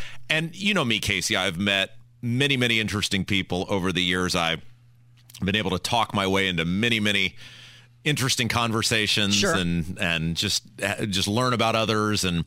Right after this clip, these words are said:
Speaker 1: and, and I think we have told this story before that I met someone at the party years ago
Speaker 2: Yeah.
Speaker 1: and it turned out that this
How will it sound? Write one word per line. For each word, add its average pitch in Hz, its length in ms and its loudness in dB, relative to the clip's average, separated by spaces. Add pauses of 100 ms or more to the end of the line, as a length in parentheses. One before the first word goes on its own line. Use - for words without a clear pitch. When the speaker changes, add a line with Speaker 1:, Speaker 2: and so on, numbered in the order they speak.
(540)
Speaker 1:
and, 135 300 -2
and 131 180 0
I 127 80 0
think 156 180 -2
we 135 80 2
have 117 100 -2
told 127 240 -2
this 117 120 2
story 107 720 0 (460)
before 117 680 0
that 107 180 0
I 104 280 2
met 104 540 -2
someone 101 960 0
at 95 300 -2 (520)
the 113 200 -4
party 104 920 -2
years 117 400 0
ago 87 500 0
Speaker 2:
Yeah. 107 140 2
Speaker 1:
and 95 140 -2 (460)
it 117 240 -10
turned 117 280 0
out 104 240 0
that - 180 -6
this - 440 0